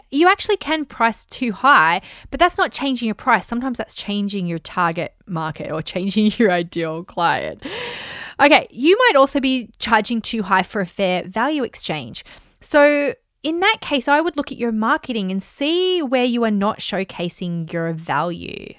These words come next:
okay? Maybe you're not, like, maybe you're just not being really clear on how you can help somebody to make it worth the money for them. And this is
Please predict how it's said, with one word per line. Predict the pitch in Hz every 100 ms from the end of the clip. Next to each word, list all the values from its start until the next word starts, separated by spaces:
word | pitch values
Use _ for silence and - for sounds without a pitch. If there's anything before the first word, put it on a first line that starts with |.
| 202
okay? | - 170 202 247 - _
Maybe | 277 330 349
you're | 349 349
not, | 320 302 311 311 - _ _ _ _
like, | 254 269 254 _ _ _ _ _ _ _ _ _ _ _ _ _
maybe | 285 320
you're | 381
just | 349 -
not | 330
being | - 302 269
really | 208 247 277
clear | 247 - 220 269 185
on | 160
how | 165 - 170 185 196
you | 185 190
can | - 170
help | - 175 -
somebody | - 156 151 - - - _ _
to | -
make | 180 180 -
it | -
worth | 180 165 170 170 _ -
the |
money | 160 156 160 165
for | - - 76
them. | - - - - _ - - - -
And | 247 269
this | 339
is | -